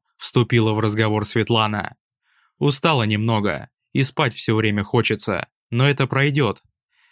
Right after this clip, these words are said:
Если ваш эксперимент поможет мне избавиться от этого кошмара,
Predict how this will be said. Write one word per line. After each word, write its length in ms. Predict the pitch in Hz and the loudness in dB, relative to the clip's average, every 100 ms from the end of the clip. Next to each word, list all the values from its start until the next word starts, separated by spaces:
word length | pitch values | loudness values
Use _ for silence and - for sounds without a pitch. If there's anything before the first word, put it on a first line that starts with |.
| _ - | _ -2
Если 340 | 113 151 147 151 | 2 2 2 0
ваш 260 | 147 147 | 0 0
эксперимент 640 | 151 - 143 139 151 143 | -2 0 0 2 2 0
поможет 500 | - 135 143 139 139 | 0 0 2 0 0
мне 220 | 135 139 135 | 2 4 2
избавиться 540 | 117 139 131 123 131 | 2 2 2 2 0
от 100 | 127 | 0
этого 280 | 135 135 127 | 0 0 0
кошмара, 680 | 131 - 156 147 98 - | -2 -2 0 0 -2 -6